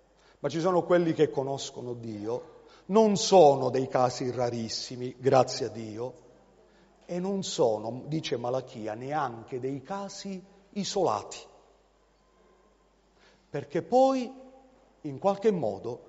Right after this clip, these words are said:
si ritrovano fra di loro e si influenzano nel bene, conoscono il Signore, vedete,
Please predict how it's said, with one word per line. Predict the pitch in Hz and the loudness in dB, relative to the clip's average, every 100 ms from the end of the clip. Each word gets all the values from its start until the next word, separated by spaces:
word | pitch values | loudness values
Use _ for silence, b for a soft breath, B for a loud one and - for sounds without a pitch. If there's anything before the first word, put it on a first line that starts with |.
| b b | b b
si | b - 190 | b -8 -4
ritrovano | 170 165 151 147 143 143 | -4 0 2 2 -2 -6
fra | - | -8
di | 135 143 | -6 -6
loro | 90 80 - - - _ _ _ _ _ _ _ _ _ _ _ _ | -10 -12 -20 -20 -20 _ _ _ _ _ _ _ _ _ _ _ _
e | - 190 | 0 2
si | - 233 | 6 8
influenzano | 208 - 208 208 202 196 196 180 175 165 160 B B | 8 12 12 12 10 8 8 10 10 8 6 B B
nel | 175 185 202 190 | 4 12 12 12
bene, | 156 165 135 123 123 131 - B B B | 12 12 12 8 4 0 -2 B B B
conoscono | 240 214 220 190 - - 170 156 | 12 12 12 12 12 8 8 8
il | 160 | 6
Signore, | 156 - 185 190 247 262 220 | 4 2 4 10 12 12 10
vedete, | 190 196 262 269 220 214 - | 8 4 2 4 4 4 2